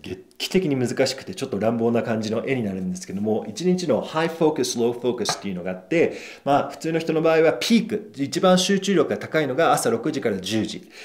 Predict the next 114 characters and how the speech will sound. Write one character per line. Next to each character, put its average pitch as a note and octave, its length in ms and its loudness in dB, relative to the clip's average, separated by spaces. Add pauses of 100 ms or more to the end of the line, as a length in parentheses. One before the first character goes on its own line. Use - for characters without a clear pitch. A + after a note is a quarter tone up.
(140)
で、 D3+ 40 -2
そ F#3 140 0
の F#3+ 100 6
後 G3+ 200 6
十 B2 240 0
時 G#2 160 -4
か - 180 -4
ら A2 80 2
一 G#2 220 -4
時 G#2 80 -2
ぐ G#2+ 100 -4
ら F2 120 -8
い。 - 100 -10
で、 C#3 80 2
低 - 280 2
く - 80 6
な E3 120 8
る A#2+ 80 6
ん G#2+ 40 2
で G#2+ 60 0
す - 120 -2
よ、 G2+ 100 -4
昼 A2+ 160 -2
下 A#2 160 2
が G2 80 0
り F2 80 -8
に。 E2+ 160 -12 (280)
も C3 80 -2
う - 40 -2
本 G#3 160 4
当 G#3 80 6
に F3 80 8
何 G#3 180 6
も G#3+ 80 6
で F#3+ 100 8
き F#3+ 120 4
な D3+ 80 6
い C#3 60 4
っ - 20 -6
て - 120 -4
い G2+ 60 2
う - 20 -2
状 G2+ 160 -2
態 F2+ 140 -8
に F#2+ 60 -6
な F#2 80 -8
っ - 20 -16
ち - 80 -16
ゃ F2 40 -12
っ - 20 -20
て、 G#3 300 2 (260)
で、 G3+ 380 2
ま C#3+ 100 2
た F3 260 2
夕 D3+ 180 6
方 F3+ 220 6
に E3+ 80 2
な D#3+ 80 2
っ D#3+ 60 -4
て - 80 -4
く - 80 -10
る F2+ 100 -6
と、 D3+ 380 4 (220)
あ、 A2 220 -4
ア C3 80 0
フ - 80 -8
タ C#3 100 2
ヌ C#3 100 4
ー B2 120 2
ン F#2 60 0
で F2+ 80 -2
す - 120 -6
よ F2 60 -8
ね。 E3+ 220 2 (260)
そ - 140 -12
の G#2 40 -4
四 A#2+ 200 2
時 B2 160 0
以 B2 60 -4
降 G#2+ 140 2
と G2 100 -4
か F#2 120 -6
五 G#2+ 140 -4
時 B2 100 -4
以 C#3 60 -2
降 B2 80 0
に B2 80 -2
な C3+ 80 2
る C3+ 60 -4
と C#3 80 -4
ま G#2+ 100 0
た - 320 -2
夕 A2 160 -2
方 A2 180 -2
ま D#3+ 100 0
で、 B2 140 -4
夜 A2+ 240 -4
ま G#2+ 80 -6
で、 A#2 120 -6
あ、 A2 260 -8
高 - 260 0
い C3 60 6
っ - 80 2
て - 100 -4
い G#2 80 0
う G2 60 -4
感 A2+ 160 -8
じ F#2+ 80 -8
な G2 80 -6
ん F2+ 40 -6
で F2+ 60 -6
す - 140 -8
よ E2+ 40 -14
ね。 G2+ 180 -8